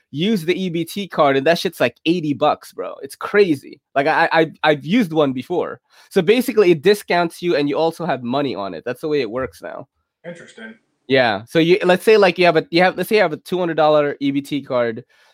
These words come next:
Speaker 1: It also discounts food items, except for seafood, I think.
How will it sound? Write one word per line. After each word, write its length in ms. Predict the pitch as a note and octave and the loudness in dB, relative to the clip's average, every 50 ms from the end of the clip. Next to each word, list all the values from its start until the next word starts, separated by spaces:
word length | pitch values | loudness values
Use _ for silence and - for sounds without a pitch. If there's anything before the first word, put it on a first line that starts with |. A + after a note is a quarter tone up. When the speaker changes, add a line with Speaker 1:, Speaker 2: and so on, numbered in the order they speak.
| _ _ | _ _
Speaker 1:
It 120 | - E3 D#3 | 0 2 4
also 340 | E3+ G3 A3 G#3+ - A3 | 4 4 4 4 4 2
discounts 840 | F3 D3 A#2+ E3+ G#3+ G#3+ - - - F#3 E3 D3 C#3+ C#3 C#3 - - - _ _ | 0 2 2 2 2 2 0 -2 -4 -2 0 0 -2 -4 -6 -12 -18 -20 _ _
food 260 | - G3 A#3 G3+ - | -6 -6 -6 -4 -4
items, 500 | A#2+ C3 A#2+ G#2+ A2 G2 G#2 A#2+ - - - | -4 -4 -4 -4 -6 -10 -14 -14 -12 -10 -10
except 260 | D3 - - A3+ - | -8 -6 -8 -8 -6
for 100 | - E3+ | -6 -8
seafood, 520 | - - - A3+ A3+ - - C#3 A#2+ A#2 | -8 -8 -8 -10 -8 -8 -8 -6 -4 -4
I 80 | A2 A2 | -4 -6
think. 320 | - - A#2+ A2 G#2 F#2 | -6 -6 -8 -8 -8 -10